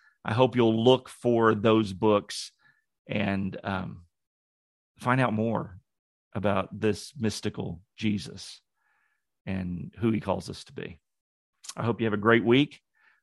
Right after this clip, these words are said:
a great day. I'd love to hear your thoughts on this. Whether you're watching on Facebook, please leave a comment. Let me know you're here. Let me know it's meaningful to you.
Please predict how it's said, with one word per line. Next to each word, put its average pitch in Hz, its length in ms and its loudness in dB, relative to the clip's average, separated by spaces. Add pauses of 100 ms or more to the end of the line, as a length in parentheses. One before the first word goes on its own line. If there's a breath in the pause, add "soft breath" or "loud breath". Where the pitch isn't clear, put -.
a - 80 -6
great 117 280 4
day. 117 340 6
I'd 110 200 2
love 123 500 6
to 123 120 -4
hear 117 300 2
your 110 260 2
thoughts 104 600 2
on 95 200 0
this. - 440 -2 (540 soft breath)
Whether 113 300 4
you're 107 220 2
watching 117 400 6
on 107 100 4
Facebook, 131 640 2
please 139 260 -2
leave 113 180 0
a - 40 -2
comment. 107 400 0
Let 123 120 2
me 131 60 0
know 120 140 6
you're 110 160 4
here. 104 220 2
Let 123 140 2
me 127 60 2
know 123 180 6
it's 104 180 -2
meaningful 110 400 0
to 113 140 0
you. 113 200 2